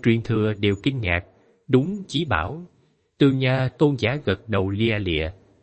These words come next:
hắn là nhân loại nên phải có linh hồn, khẳng định bị công kích như vậy, bằng vào kỹ năng tự thân của hắn thì làm sao cản nổi. Nhất định là chí bảo.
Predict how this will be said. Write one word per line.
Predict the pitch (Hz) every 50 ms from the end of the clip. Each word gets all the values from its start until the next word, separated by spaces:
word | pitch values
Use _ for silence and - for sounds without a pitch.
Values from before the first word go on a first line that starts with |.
| _ _
hắn | _ - 143 165 190 170
là | 107 98
nhân | 107 117 120 117 110
loại | 92 87 85 78 80 80 - - - - _ -
nên | 139 139 139 135
phải | - - 123
có | - - 143 175
linh | 190 160 143 139
hồn, | 123 107 104 98 92 87 80 80 - - _ _ _
khẳng | - 127 151 175 135
định | 110 107 113
bị | 107 107 104
công | - - 123 123
kích | - 170 170 -
như | 147 127 117
vậy, | - 90 82 80 82 85 - - - - _ _
bằng | 117 110 113 - 113
vào | 113 101 104 - -
kỹ | - 107 113
năng | 127 127 120 113 117 -
tự | - 90 95
thân | - - 135 131 127
của | - 143
hắn | 120 120 139 151 190 196 -
thì | - 101
làm | 92 90 87 82
sao | - - 117 104
cản | - - 87 90 131 127
nổi. | 98 73 69 85 165 175 - _ _ _ _ _ _ _ _ _ -
Nhất | 202 220 - -
định | 98 87 82 101 104 - - _ _ _
là | 98 85 78
chí | 78 - - 175 170
bảo. | 135 107 71 73 - -